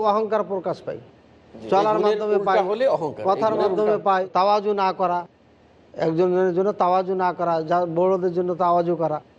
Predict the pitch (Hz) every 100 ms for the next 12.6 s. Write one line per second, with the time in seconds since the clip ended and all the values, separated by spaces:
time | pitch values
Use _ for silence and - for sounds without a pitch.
0 | - 180 196 196 190 190 202 214 202 190
1 | 196 190 185 190 190 185 185 190 190 185
2 | 185 185 175 190 170 185 196 196 190 185
3 | 190 214 214 _ _ - 190 254 247 226
4 | 233 220 208 190 175 175 165 151 - 160
5 | 170 170 160 165 147 170 165 160 151 151
6 | 135 165 170 175 165 165 143 147 143 135
7 | 123 117 110 104 117 131 139 135 143 165
8 | 165 151 113 117 127 143 135 127 131 120
9 | - 113 95 98 127 - - - - -
10 | 123 139 147 143 147 143 143 147 135 127
11 | 139 151 131 123 123 135 120 127 117 120
12 | 117 120 120 143 131 120